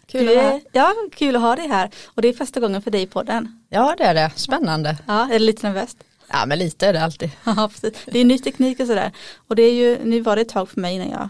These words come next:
Speaker 2: eh, för mig in-, sen jag spelade in sist. Så det har varit lite sådär, hmm, vad har jag glömt med alla inställningar och sådär.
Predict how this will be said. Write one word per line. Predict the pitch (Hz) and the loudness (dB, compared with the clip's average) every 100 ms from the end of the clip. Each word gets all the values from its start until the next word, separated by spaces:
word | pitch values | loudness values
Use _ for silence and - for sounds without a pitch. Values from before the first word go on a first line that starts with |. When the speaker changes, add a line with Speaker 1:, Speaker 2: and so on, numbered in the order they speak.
| - 208 | -8 -10
Speaker 2:
eh, | 208 | -6
för | 202 | -6
mig | 190 202 | -4 -6
in-, | 196 - - | -8 -10 -14
sen | - | -10
jag | 190 185 | -10 -10
spelade | - 202 202 | -6 -4 -2
in | 220 | -4
sist. | 240 208 - - - - - | -6 -10 -12 -18 -20 -20 -6
Så | - | 0
det | 226 | 2
har | 240 | 2
varit | 220 | 2
lite | 226 - | -2 -2
sådär, | 190 185 | -6 0
hmm, | 247 226 190 | 2 2 0
vad | 185 | -2
har | 202 | -2
jag | 202 | -2
glömt | 190 190 196 | -4 -6 -6
med | |
alla | 185 180 | -6 -6
inställningar | 185 - 180 - 196 | -8 -10 -10 -10 -10
och | 190 | -12
sådär. | 208 | -16